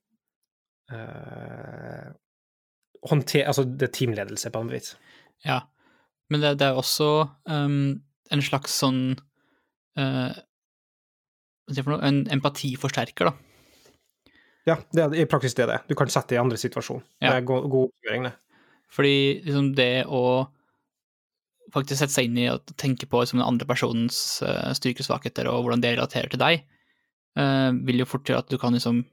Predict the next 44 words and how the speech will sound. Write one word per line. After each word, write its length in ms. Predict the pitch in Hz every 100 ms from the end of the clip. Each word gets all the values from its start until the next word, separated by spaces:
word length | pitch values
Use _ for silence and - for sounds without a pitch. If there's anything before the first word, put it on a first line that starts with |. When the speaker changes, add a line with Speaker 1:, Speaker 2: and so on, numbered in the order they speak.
| 135
Speaker 2:
du 80 | 127
kan, 220 | 123 120 120
eh, 220 | 123 123 131 _ _ _ _ _ -
du 60 | 139
kan, 220 | 127 123
eh, 180 | 120 123
ha 180 | 123 123
empati 560 | 120 120 - 127 123 120 -
med, 400 | 151 127 120 131 - _ _ _ _ 156
eh, 240 | 131 127
med 180 | 127 127
de 60 | 127
valgene 320 | 117 120 120
som 100 | -
blir 80 | 131
gjort, 240 | 139 - 135
og, 340 | 127 123 123 _ _ _ _ _ -
og 60 | 139
forstå 340 | 135 - 120 120
hvorfor 200 | 120 123
det 80 | -
skjer, 280 | 123 143 139
og 120 | 127
på 80 | 127
den 100 | 123
måten 220 | 120 131
så 80 | 139
kan 60 | 127
du 40 |
på 40 |
en 60 | 123
måte 100 | 123
også, 240 | 131 127
også 240 | 123 - 127 127 _ _ _ -
i 60 |
større 320 | 135 - 127 131
grad 320 | 123 123 139
kontrollere 340 | 139 135 123
hvordan 180 | 123 123
du 60 | 123
selv 180 | - 123
reagerer 240 | 123 120
på 160 | 131
det. 80 | 147